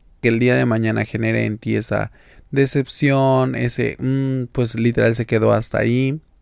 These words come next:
No solo contigo, también para lo, con los demás. Fíjense que es muy <laughs> importante nuestra reputación, y ahorita les voy a decir por qué. Siempre he pensado que la gente hable, que la gente piense lo que tenga que pensar,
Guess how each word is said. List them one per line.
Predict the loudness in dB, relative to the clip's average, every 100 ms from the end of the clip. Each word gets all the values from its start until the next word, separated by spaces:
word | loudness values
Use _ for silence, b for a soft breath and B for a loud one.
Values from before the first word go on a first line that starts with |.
| -10
No |
solo | -2 0 0
contigo, | -2 -4 -2 -2 -2 -6 -12 -16
también | -4 -2 0
para | 2 2
lo, | 2 0
con | -2 0
los | -2 0
demás. | 0 0 0 -2 -4 B B B B
Fíjense | 2 4 4 2
que | 2 0 B B B B _
es | 2 4
muy | 6 4
<laughs> | 2 4
importante | 4 4 2 0 0 -2 -2 -2 -2 -4 B B B -2
nuestra | 0 0 2 0
reputación, | 2 -2 -4 -4 -4 -2 0 0 0
y | -2
ahorita | 0 0
les | 0
voy |
a | 0
decir | -2
por | -6 -4
qué. | -2 -2 -2 _ _ _ _
Siempre | -4 -2 -2
he |
pensado | -2 -2 -2 -2 -2
que | -2
la | -4
gente | -2 -4 -2 0
hable, | 2 0 0
que | -2
la |
gente | -4 -4 -4
piense | -4 -2 -2
lo | -2
que | -4
tenga | -4 -4 -4
que | -8
pensar, | -8 -6 -4 -4